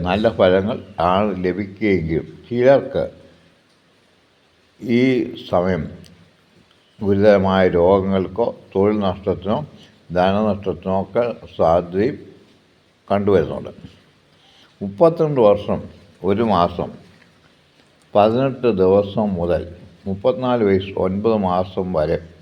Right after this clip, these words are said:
ശനിയുടെ അപകാരമാണ്. രോഗങ്ങൾ, അപകടങ്ങൾ, ധനനഷ്ടം, മനപ്രയാസം തുടങ്ങിയവയാണ് ഫലം. മുപ്പത്തിനാല് വയസ്സ് ഒൻപത് മാസം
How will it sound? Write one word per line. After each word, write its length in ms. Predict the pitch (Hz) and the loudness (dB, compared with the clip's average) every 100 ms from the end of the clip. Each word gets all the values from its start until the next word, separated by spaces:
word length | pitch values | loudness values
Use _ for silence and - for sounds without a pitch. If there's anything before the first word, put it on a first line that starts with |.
| _ - _ _ _ _ _ | _ -20 _ _ _ _ _
ശനിയുടെ 680 | - 113 104 113 127 123 92 | -2 0 2 2 0 2 2
അപകാരമാണ്. 640 | 82 90 87 85 87 85 - _ _ _ _ _ _ _ _ _ | 2 4 2 2 -6 -14 -20 _ _ _ _ _ _ _ _ _
രോഗങ്ങൾ, 580 | 107 101 113 98 90 95 107 - 82 | 6 8 6 2 -2 -2 -4 -6 -6
അപകടങ്ങൾ, 580 | 87 101 101 90 92 104 98 | 2 4 4 2 -2 -2 -2
ധനനഷ്ടം, 600 | 87 87 95 101 98 98 98 | -2 0 0 -2 -4 -4 -4
മനപ്രയാസം 680 | 85 87 92 98 92 87 - - - | -4 -4 -2 0 2 0 -6 -14 -16
തുടങ്ങിയവയാണ് 680 | - 87 95 95 90 82 101 101 | -8 -4 -2 -2 -2 -2 -2 0
ഫലം. 260 | 71 64 - - - - - - _ _ _ _ _ _ _ _ _ _ _ _ _ _ 95 | -2 -4 -12 -20 -20 -20 -20 -20 _ _ _ _ _ _ _ _ _ _ _ _ _ _ -6
മുപ്പത്തിനാല് 640 | 98 101 156 143 151 147 | -2 0 0 2 2 4
വയസ്സ് 320 | 113 110 - | 4 4 0
ഒൻപത് 360 | 85 95 110 120 104 | -2 -2 0 2 4
മാസം 320 | 98 101 | 2 2